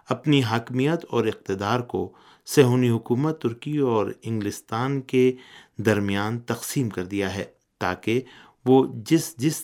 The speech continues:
طرح سے بھی چاہیں خطے کے سیاسی اور جغرافیائی انتظامات کی منصوبہ بندی کریں اور ایران، روس، چین کے خلاف نیٹو کی تورانی کوریڈور سازش اور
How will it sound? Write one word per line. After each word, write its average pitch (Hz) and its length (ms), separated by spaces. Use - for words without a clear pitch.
طرح 135 340
سے 135 200
بھی 95 160
چاہیں 98 380
خطے 143 340
کے 160 160
سیاسی 120 460
اور 127 140
جغرافیائی 101 1000
انتظامات 120 840
کی 135 200
منصوبہ 98 560
بندی 98 240
کریں 98 280
اور 131 180
ایران، 104 500
روس، 101 280
چین 143 300
کے 120 120
خلاف 101 480
نیٹو 101 340
کی 110 280
تورانی 131 640
کوریڈور 107 640
سازش 110 680
اور 104 220